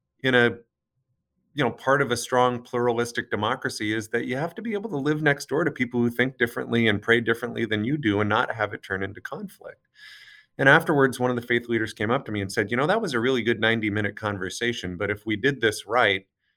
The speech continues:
it'd be more than a ninety-minute conversation. This would be something that we tried to do on a prolonged basis." And he said, "Just out of curiosity, is there any federal support for doing anything like that?" And I said, "You know,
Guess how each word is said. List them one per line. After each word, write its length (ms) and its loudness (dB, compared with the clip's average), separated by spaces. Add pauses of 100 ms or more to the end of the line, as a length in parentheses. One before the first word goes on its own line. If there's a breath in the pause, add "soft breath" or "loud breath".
(260)
it'd 120 -6
be 80 2
more 200 2
than 140 2
a 40 0
ninety-minute 540 0
conversation. 680 -4
This 180 -6
would 80 -8
be 100 -2
something 360 -4
that 140 -2
we 100 -6
tried 260 0
to 60 -6
do 160 -2
on 100 2
a 60 -2
prolonged 540 -2
basis." 500 -8
And 80 -12
he 40 -8
said, 140 -10
"Just 180 -2
out 100 4
of 60 -2
curiosity, 500 0
is 100 -12
there 100 -6
any 100 -8
federal 260 0
support 460 -8
for 80 -10
doing 220 -8
anything 340 -8
like 200 -6
that?" 160 -4
And 80 -12
I 40 -10
said, 180 -16
"You 80 -10
know, 200 0